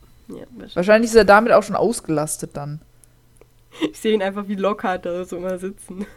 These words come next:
Speaker 1: <laughs> So, so Sachen unterschreiben, so Autogramme
Speaker 2: Ja.
Speaker 1: geben.
Speaker 2: Wo, wo er selber so irgendwie im Sessel sitzt und, äh,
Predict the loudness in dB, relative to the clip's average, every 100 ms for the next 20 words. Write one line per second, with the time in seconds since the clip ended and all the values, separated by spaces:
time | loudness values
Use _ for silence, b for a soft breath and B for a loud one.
0 | -4 -2 -2 -6 -14 B B -14 -10 -8
1 | -8 -12 -14 -14 -12 -10 -10 -10 -12 -12
2 | -12 -14 b b -10 -10 -6 -6 -4 2
3 | 2 2 -6 -8 -10 -20 -20 _ _ -20
4 | -20 -20 _ B -12 -12 -10 -12 -10 2
5 | 8 8 8 6 4 6 6 4 2 2
6 | 2 -2 -4 -4 -4 -2 -4 -6 -6 -6
7 | -6 -8 -12